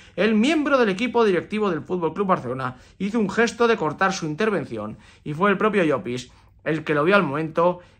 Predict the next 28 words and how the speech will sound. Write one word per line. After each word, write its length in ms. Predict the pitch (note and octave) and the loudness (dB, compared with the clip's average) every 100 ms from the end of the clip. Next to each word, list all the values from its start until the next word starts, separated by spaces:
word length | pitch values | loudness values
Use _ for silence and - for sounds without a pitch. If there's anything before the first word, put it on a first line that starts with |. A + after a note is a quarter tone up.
| _ | _
y 320 | G3 A3+ - - | -2 -2 -4 -6
le 380 | E3+ G3+ G#3 - | -2 0 -2 -6
respondió". 960 | F#3 F#3 G3 F#3 - F#3 D3 A2 C#2+ - _ _ _ _ - | -2 0 2 0 0 0 0 -4 -8 -14 _ _ _ _ -14
Esto 200 | - F#3+ | -4 -4
no 60 | |
es 80 | F#3 | -2
un 60 | F3+ | -4
momento 340 | D#3+ E3 D3 | -4 -6 -6
tenso, 340 | D#3+ D3 - - | -6 -8 -10 -12
amigos. 420 | A#2 F#2+ - - _ - _ | -10 -12 -16 -20 _ -20 _
Y 100 | C#3 | -6
de 80 | D#3 | -4
hecho 140 | E3 G3 | 0 0
no 100 | F#3+ | 0
es 100 | G3 | -2
un 80 | |
momento 320 | F3 F3 E3+ D#3 | -2 -2 -2 -2
tenso 320 | E3 D#3 D#3+ | -4 -2 -6
entre 280 | D3 C#3 C#3 | -4 -4 0
Llopis 560 | D#3+ D#3+ C#3+ C#3 - | -2 -2 -6 -6 -8
y 100 | C#3+ | -8
Enric 260 | C3 D3+ C#3+ | -6 -8 -8
Masip. 400 | B2+ D#3+ C#3 - | -8 -8 -10 -8
No, 180 | C3+ - | -8 -8
esto 140 | F#3 | -10
es 140 | G#3 A#3 | -6 -4
un 100 | F3 | -6
escándalo. 640 | - A2 D#2 - - | -6 -10 -12 -16 -20